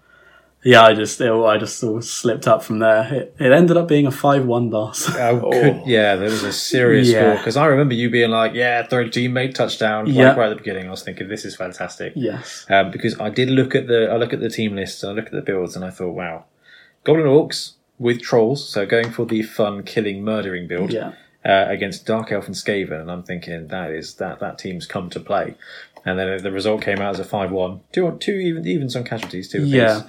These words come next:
Speaker 2: which is impressive given the, the amount of stunty guys you had.
Speaker 3: Mm.
Speaker 1: Yes, yeah.
Speaker 2: Um, I think, you know, you did, you did, <laughs> you did well, you did well there.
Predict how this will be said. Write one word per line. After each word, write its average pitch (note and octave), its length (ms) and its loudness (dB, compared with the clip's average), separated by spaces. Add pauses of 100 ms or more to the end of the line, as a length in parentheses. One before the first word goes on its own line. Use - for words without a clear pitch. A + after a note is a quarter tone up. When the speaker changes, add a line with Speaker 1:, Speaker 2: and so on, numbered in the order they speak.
(300)
Speaker 2:
which - 160 -10
is A#2+ 80 -10
impressive A#2+ 480 -8
given G2 220 -8
the, F#2+ 60 -10
the G2 120 -8
amount B2+ 200 -8
of - 40 -14
stunty A#2 480 -10
guys E2+ 240 -8
you D#2+ 120 -10
had. - 100 -10
Speaker 3:
Mm. A2 400 -6
Speaker 1:
Yes, - 500 -4
yeah. F#2 160 -4
Speaker 2:
Um, F#2 320 -8 (180)
I - 40 -20 (100)
think, - 280 -10 (120)
you G#2+ 100 -8
know, F#2+ 220 -12
you A2 140 -10
did, - 240 -10
you A#2 100 -6
did, A2 160 -2
<laughs> G#2+ 180 -8
you C3+ 100 4
did B2 200 2
well, C3 420 6
you C3 120 2
did C3+ 280 4
well C3 280 6
there. A#2+ 400 2